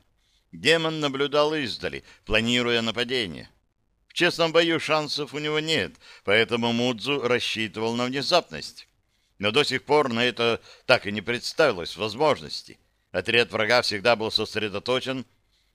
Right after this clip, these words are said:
А по ночам, когда людишки останавливались на ночлег, Бахирас выпускал своих фурий.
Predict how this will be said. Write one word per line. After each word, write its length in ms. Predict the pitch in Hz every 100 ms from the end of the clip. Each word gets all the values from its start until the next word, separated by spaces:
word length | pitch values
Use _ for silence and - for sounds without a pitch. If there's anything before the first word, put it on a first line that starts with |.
| _ 107
А 200 | 113 107
по 140 | 123
ночам, 480 | 117 113 120 123 127
когда 280 | 113 107 110
людишки 440 | 117 123 113 110
останавливались 960 | 113 - 117 117 110 104 104 104 101
на 100 | 110
ночлег, 500 | 107 107 143 165 - - - - _ _
Бахирас 600 | - - 110 85 82 -
выпускал 580 | 110 110 123 - 131 131
своих 340 | - 147 143
фурий. 480 | - 175 175 85 64